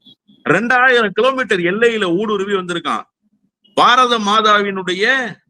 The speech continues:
தலையில் ஒரு பகுதியை எடுத்துட்டு போயிருக்கான். அப்படித்தான் நீங்க சொல்லணும். அத ரெண்டாயிரம் கிலோமீட்டர்ன்றத. அப்போ ஒரு மிகப்பெரிய ஊடுருவலை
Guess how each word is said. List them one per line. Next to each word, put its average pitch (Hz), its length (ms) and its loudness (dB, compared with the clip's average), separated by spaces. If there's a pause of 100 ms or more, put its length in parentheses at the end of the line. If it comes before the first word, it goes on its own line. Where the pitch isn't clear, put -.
(200)
தலையில் 247 480 2
ஒரு 190 220 4
பகுதியை 233 540 -2
எடுத்துட்டு 202 360 -2
போயிருக்கான். 160 380 -4
அப்படித்தான் 190 400 -4
நீங்க 226 180 -2
சொல்லணும். 180 360 -2 (260)
அத 113 140 0 (560)
ரெண்டாயிரம் 220 540 0
கிலோமீட்டர்ன்றத. 165 840 0 (400)
அப்போ - 240 -2 (920)
ஒரு 160 240 4 (580)
மிகப்பெரிய 240 680 0 (200)
ஊடுருவலை 247 600 0